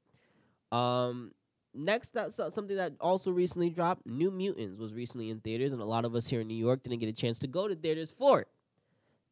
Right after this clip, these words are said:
Thank you, de Blasio. Um, but yeah, so I watched it, and I was even more mad that this wasn't a T V series. So New Mutants was originally dropped to,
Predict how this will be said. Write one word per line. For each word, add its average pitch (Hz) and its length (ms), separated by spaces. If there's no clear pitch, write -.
Thank 101 220
you, 95 500
de 90 120
Blasio. 240 640
Um, 180 760
but 214 220
yeah, 226 380
so 202 800
I 196 120
watched 302 440
it, 269 180
and 240 260
I 277 320
was 277 360
even 262 480
more 403 640
mad 220 280
that 180 120
this 170 160
wasn't 165 240
a 143 60
T 139 160
V 123 140
series. 82 460
So - 300
New 311 220
Mutants 302 300
was 247 100
originally 220 380
dropped 185 340
to, 175 240